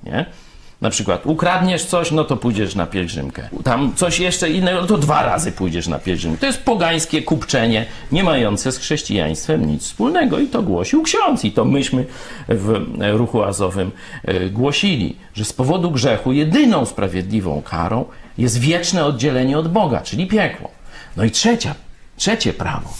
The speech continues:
Bóg dał rozwiązanie. Albowiem tak Bóg umiłował świat, że Syna swego jednorodzonego dał.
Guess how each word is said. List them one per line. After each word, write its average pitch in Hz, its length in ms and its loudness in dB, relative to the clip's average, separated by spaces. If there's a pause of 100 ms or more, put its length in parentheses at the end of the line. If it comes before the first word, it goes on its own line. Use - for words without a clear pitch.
(300)
Bóg 131 300 0
dał 98 460 -2
rozwiązanie. 127 800 0 (340)
Albowiem 104 460 0
tak 131 260 0
Bóg 165 260 2
umiłował 214 520 2
świat, 226 340 0
że 175 140 2
Syna 262 400 2
swego 120 380 0
jednorodzonego 113 840 0
dał. 85 300 -2